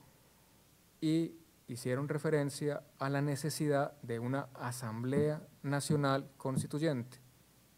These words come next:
para que fuera verdaderamente democrática. Ahí cierro el paréntesis, digamos, con este fenómeno, mm, actual, para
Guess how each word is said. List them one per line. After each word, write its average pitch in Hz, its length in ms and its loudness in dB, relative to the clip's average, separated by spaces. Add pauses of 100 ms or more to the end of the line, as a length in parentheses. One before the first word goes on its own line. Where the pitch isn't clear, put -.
(100)
para 135 200 2
que 147 120 -4
fuera 135 440 2
verdaderamente 127 1000 -2
democrática. 123 680 -4 (2500)
Ahí 117 200 -2
cierro 160 240 2
el 156 60 -2
paréntesis, 165 960 0 (120)
digamos, 117 420 -6
con 120 160 -4
este 117 220 -6
fenómeno, 139 720 -2 (720)
mm, 143 360 -4 (500)
actual, 147 580 4 (720)
para 160 420 6